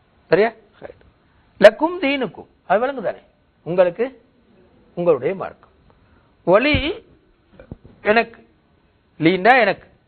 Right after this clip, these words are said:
ஆ? லீ. இந்த, இந்த ஜெர்ரு ஏன் வந்தது?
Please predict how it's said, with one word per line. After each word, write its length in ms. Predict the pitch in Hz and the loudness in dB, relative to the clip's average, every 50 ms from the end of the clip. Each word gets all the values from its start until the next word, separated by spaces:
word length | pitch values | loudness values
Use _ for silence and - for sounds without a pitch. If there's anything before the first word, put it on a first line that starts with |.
| _ _ | _ _
ஆ? 180 | - 165 220 - - _ _ _ _ _ _ _ _ _ _ | 0 0 0 0 -4 _ _ _ _ _ _ _ _ _ _
லீ. 500 | - 165 196 214 190 180 220 330 359 - _ _ _ _ _ _ _ _ _ _ _ _ _ _ _ _ _ _ _ _ _ _ _ _ _ _ _ _ _ _ _ _ _ _ | 0 2 2 4 4 2 0 -2 -4 -6 _ _ _ _ _ _ _ _ _ _ _ _ _ _ _ _ _ _ _ _ _ _ _ _ _ _ _ _ _ _ _ _ _ _
இந்த, 280 | 294 320 - 247 - - - _ _ _ _ _ _ _ _ _ | 2 2 2 2 2 -6 -16 _ _ _ _ _ _ _ _ _
இந்த 220 | - 214 254 311 233 | -6 -4 -4 -2 -2
ஜெர்ரு 440 | 185 220 247 294 494 494 466 339 | 2 2 2 2 2 2 2 2
ஏன் 180 | 302 294 294 294 | 4 2 0 0
வந்தது? 400 | 262 254 240 226 220 214 196 180 | -2 -2 -2 -2 -4 -6 -6 -8